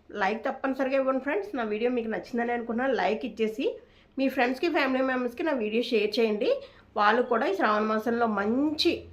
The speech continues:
ఆఫర్ తోటి, ఫ్రీ షిప్పింగ్ తోటి మన శారీస్ అన్నీ కూడా వాళ్ళ ఇంటికి వెళ్ళిపోతాయి. నేరుగా ఏ షాపింగ్ చేయనవసరం లేదు. మంచి క్వాలిటీలో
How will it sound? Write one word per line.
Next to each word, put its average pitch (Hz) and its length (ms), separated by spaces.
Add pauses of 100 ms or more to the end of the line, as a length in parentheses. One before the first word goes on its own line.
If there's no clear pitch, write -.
(140)
ఆఫర్ 208 380
తోటి, 185 320 (840)
ఫ్రీ 415 340
షిప్పింగ్ 262 440
తోటి 233 300 (800)
మన 233 200
శారీస్ 233 400
అన్నీ 214 180
కూడా 214 160
వాళ్ళ 214 220
ఇంటికి 196 260
వెళ్ళిపోతాయి. 202 500 (520)
నేరుగా 202 420
ఏ 214 320
షాపింగ్ 247 520
చేయనవసరం 208 480
లేదు. 190 220
మంచి 254 520
క్వాలిటీలో 214 840